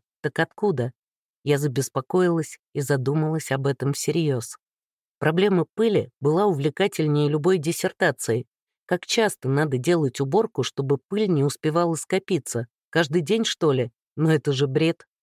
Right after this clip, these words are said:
К тому же пыль мне не мешает, да и цвет у нее приятный. Может, вообще ее не трогать? В конце концов, она же реально не противная, лежит себе спокойно. А уборкой я внезапно загорелась, лишь бы не заниматься диссертацией.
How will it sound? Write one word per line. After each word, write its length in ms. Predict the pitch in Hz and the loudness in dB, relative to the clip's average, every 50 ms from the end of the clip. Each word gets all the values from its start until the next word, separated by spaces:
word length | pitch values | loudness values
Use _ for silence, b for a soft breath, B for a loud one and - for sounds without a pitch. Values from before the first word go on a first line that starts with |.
| _ _ _ _ _ _ | _ _ _ _ _ _
К 60 | - - | -4 0
тому 240 | - 170 175 180 | 2 4 4 4
же 140 | 156 127 165 | 2 2 -2
пыль 240 | - _ - 185 170 | -4 _ 0 2 2
мне 220 | 156 156 160 160 | 4 4 4 4
не 160 | 156 156 151 156 | 4 4 4 2
мешает, 560 | 156 156 - - 185 185 190 175 143 - _ _ _ _ _ _ | 2 0 0 0 0 2 2 0 -2 -4 _ _ _ _ _ _
да 120 | - 160 165 | 0 0 2
и 80 | 139 | 2
цвет 340 | 120 - - 151 180 185 - | 0 -2 -2 -2 -2 0 2
у 40 | 190 | 2
нее 260 | 180 175 165 160 151 | 2 4 4 2 0
приятный. 640 | - - 160 156 160 175 160 151 - - 139 143 143 - _ _ _ _ _ _ _ | 0 0 -2 0 2 2 0 0 -2 -4 -4 -4 -4 -8 _ _ _ _ _ _ _
Может, 380 | 170 180 180 160 156 151 - - | 0 2 2 2 0 -4 -4 -2
вообще 460 | 160 170 170 - - - 208 190 185 | 0 0 0 0 0 2 2 2 2
ее 160 | 156 143 139 | 2 2 2
не 140 | 139 139 139 | 2 0 0
трогать? 500 | - 147 151 147 131 120 117 - - - _ _ _ _ _ | 0 0 0 0 0 -2 -6 -8 -10 -18 _ _ _ _ _
В 100 | _ _ | _ _
конце 260 | - 190 190 - 233 220 | -2 -2 0 0 -2 0
концов, 440 | - 160 165 170 - 196 175 - | 2 0 0 2 0 -2 0 0
она 200 | 143 143 151 151 | 0 0 2 0
же 160 | 143 139 147 147 | 2 2 2 2
реально 360 | 151 160 165 165 170 160 143 | 2 2 2 2 2 2 2
не 160 | 139 135 131 | 2 0 0
противная, 720 | - 143 143 143 - - 170 151 131 135 135 127 127 127 - _ _ _ | 0 0 -2 -2 0 -2 -4 -2 0 -2 -2 -2 -2 -6 -8 _ _ _
лежит 360 | 175 202 196 175 202 190 - | 0 0 2 2 0 -2 -2
себе 260 | - 151 131 143 139 | -6 -2 0 0 0
спокойно. 640 | - - - 147 - - 160 156 143 135 135 127 127 - _ _ _ _ _ _ | 0 -2 -4 -4 -2 0 2 2 2 2 0 -2 -4 -8 _ _ _ _ _ _
А 100 | _ - | _ 0
уборкой 500 | 185 180 170 143 156 196 190 - - 143 | 2 2 2 2 0 0 0 0 -2 -2
я 160 | 131 143 160 143 | 0 0 0 2
внезапно 540 | 151 156 156 147 170 175 - - 151 151 | 2 0 2 2 0 0 0 0 -2 -2
загорелась, 680 | 135 135 139 131 160 160 156 175 185 170 147 127 - - | -2 -4 -2 0 0 2 2 2 2 2 0 -2 -2 -2
лишь 220 | 156 160 160 147 | 0 0 0 0
бы 120 | 143 135 147 | 0 0 0
не 120 | 147 151 | 0 0
заниматься 560 | 139 143 151 151 151 156 160 147 131 - - | 0 0 0 0 2 2 2 0 0 -2 -6
диссертацией. 960 | 143 131 131 151 - - 175 - - - 156 135 - - - 113 113 117 120 | -6 -4 -4 -6 -2 -2 -4 -2 0 0 0 0 0 -2 -2 -2 -2 -2 -4